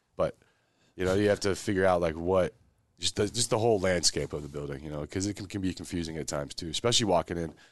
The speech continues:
and it could be intimidating, you know, not to toot our own horn, but, like, we get lines out the door, so someone coming in there could be like,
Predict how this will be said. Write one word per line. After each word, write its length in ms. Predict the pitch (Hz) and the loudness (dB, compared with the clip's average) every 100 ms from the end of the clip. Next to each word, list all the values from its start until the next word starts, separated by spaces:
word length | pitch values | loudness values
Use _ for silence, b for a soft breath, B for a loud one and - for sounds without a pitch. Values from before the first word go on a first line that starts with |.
| b b b b - | b b b b 2
and 140 | 156 | 4
it 40 | |
could 140 | 165 151 | 4 4
be 120 | 160 | 6
intimidating, 480 | 156 143 170 147 120 | 6 4 4 4 4
you 60 | |
know, 120 | 117 123 | 4 2
not 160 | 113 | 0
to 60 | - | -2
toot 180 | - 113 | 2 4
our 80 | 113 | 6
own 160 | 131 | 4
horn, 260 | 117 113 107 | 2 2 2
but, 120 | 101 | 2
like, 200 | 87 82 - | 2 0 -2
we 100 | 117 | 0
get 180 | 160 - | 0 0
lines 340 | 78 104 104 | -2 0 2
out 120 | 107 85 | 2 2
the 60 | |
door, 360 | 80 87 101 87 | -2 -2 0 0
so 180 | - 80 | 0 0
someone 300 | - 104 110 | 0 0 -2
coming 240 | 110 92 | -2 -2
in 120 | 92 95 | 0 0
there 120 | 87 | 0
could 100 | 85 | 0
be 60 | |
like, 260 | 76 69 | -2 -2